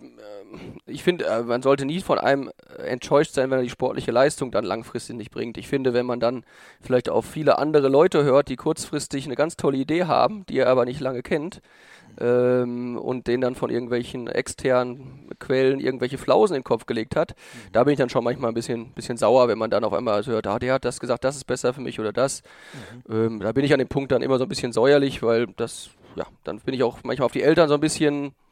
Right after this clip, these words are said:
Speaker 1: ja, wenn man da nicht zumindest meine Meinung hört.
Speaker 2: Ja.
Speaker 1: Äh, aber das, das gibt's, aber ja, da bin ich jetzt auch nicht mein Leben lang enttäuscht. Also ich freue mich immer, wenn ich die Jungs nochmal wieder sehe und den Hallo sage, aber kurzfristig ist man an einer oder anderen Stelle natürlich auch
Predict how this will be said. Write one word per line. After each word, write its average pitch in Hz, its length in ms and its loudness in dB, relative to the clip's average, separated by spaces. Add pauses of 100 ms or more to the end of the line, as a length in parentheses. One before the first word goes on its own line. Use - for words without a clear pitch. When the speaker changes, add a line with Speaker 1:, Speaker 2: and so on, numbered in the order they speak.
(280)
Speaker 1:
ja, 139 200 6
wenn 127 220 -2
man 131 140 2
da 139 80 4
nicht 135 140 -2 (160)
zumindest 143 260 0
meine 135 120 4
Meinung 180 300 4
hört. 185 260 2 (540)
Speaker 2:
Ja. 123 80 0
Speaker 1:
Äh, 113 80 2
aber 117 180 -2
das, 113 220 -4
das - 160 -10
gibt's, - 380 -8
aber 95 380 -2
ja, - 100 -14 (420)
da - 100 -20 (140)
bin 123 80 -6
ich 120 80 -4
jetzt - 140 -6
auch 110 100 -4
nicht 120 220 -8
mein 113 100 -4
Leben 113 200 -2
lang 101 140 -2
enttäuscht. - 480 -6
Also - 260 -8 (420)
ich - 80 -20
freue 143 160 4
mich 135 160 -2
immer, 127 120 2
wenn 123 80 0
ich 123 100 -4
die 120 80 -6
Jungs 123 200 -6
nochmal 113 300 -2
wieder 120 220 -4
sehe 117 220 -4
und - 140 -10
den 117 120 -10
Hallo 117 180 -4
sage, 104 360 -4
aber 101 280 0 (200)
kurzfristig 156 460 0
ist 135 100 -8
man - 100 -4
an 90 100 -4
einer 98 160 -4
oder 95 200 -8
anderen 131 180 -2
Stelle 135 200 -2
natürlich 123 340 -2
auch 117 220 2